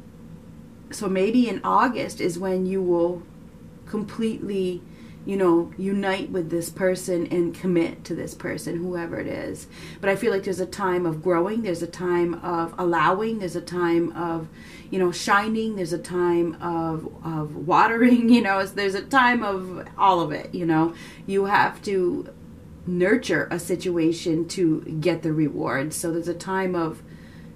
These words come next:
you know, making things happen, but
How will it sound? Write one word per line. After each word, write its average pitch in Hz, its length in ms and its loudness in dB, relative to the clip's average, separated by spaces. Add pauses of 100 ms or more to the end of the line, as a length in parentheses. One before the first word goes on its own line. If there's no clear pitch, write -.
(120)
you - 80 -8
know, - 380 -6 (2500)
making 175 560 0
things 165 340 -4
happen, 160 680 -2
but 160 500 -4